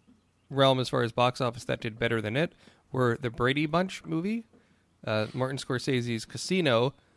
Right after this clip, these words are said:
and Under Siege Two, and some of the top movies from ninety-five were Toy Story and Batman Forever.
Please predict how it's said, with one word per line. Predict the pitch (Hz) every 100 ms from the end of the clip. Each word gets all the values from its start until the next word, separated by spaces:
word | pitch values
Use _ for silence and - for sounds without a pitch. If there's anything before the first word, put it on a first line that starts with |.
| - - -
and | - 113
Under | 127 139 135
Siege | - 131 117 -
Two, | 202 151 147 170 - -
and | 135 131 127 139
some | 185
of | 175
the | 160 139 131 - _ -
top | - 170 165
movies | 151 135 131
from | 127 127
ninety-five | 123 117 117 123 110 110 113
were | 107
Toy | - - 147
Story | 143 - 127 127 127 110
and | 101
Batman | 107 110 143 110 107
Forever. | - 113 113 117 -